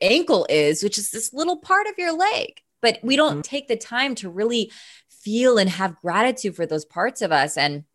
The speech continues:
Speaker 1: it just creates this really amazing connection to you and your body and to God. So it's just
Speaker 2: Mm-hmm.
Speaker 1: something I would love to share with the listeners. If, if anyone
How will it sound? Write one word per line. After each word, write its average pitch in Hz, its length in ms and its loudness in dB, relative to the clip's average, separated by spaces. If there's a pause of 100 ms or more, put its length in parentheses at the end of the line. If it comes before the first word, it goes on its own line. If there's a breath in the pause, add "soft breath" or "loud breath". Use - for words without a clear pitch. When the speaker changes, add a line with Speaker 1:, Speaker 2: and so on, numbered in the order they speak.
(440)
Speaker 1:
it 190 100 -2
just 214 200 -2
creates 302 300 -6
this 170 200 -10 (320)
really 175 380 2
amazing 143 800 0
connection 139 540 -4
to 131 120 -14
you 135 360 0
and 135 120 0
your 120 120 -2
body 131 600 0 (400 loud breath)
and 185 200 0
to 156 120 -8
God. 135 560 0
So 147 380 2 (200)
it's 147 140 0
just 160 140 0
Speaker 2:
Mm-hmm. 160 60 -8
Speaker 1:
something 202 300 0
I 160 80 4
would 151 140 2
love 151 140 2
to 147 100 -8
share 143 220 2
with 151 100 0
the 143 80 -2
listeners. 135 460 0
If, 131 180 -6
if 139 220 -4
anyone 151 420 0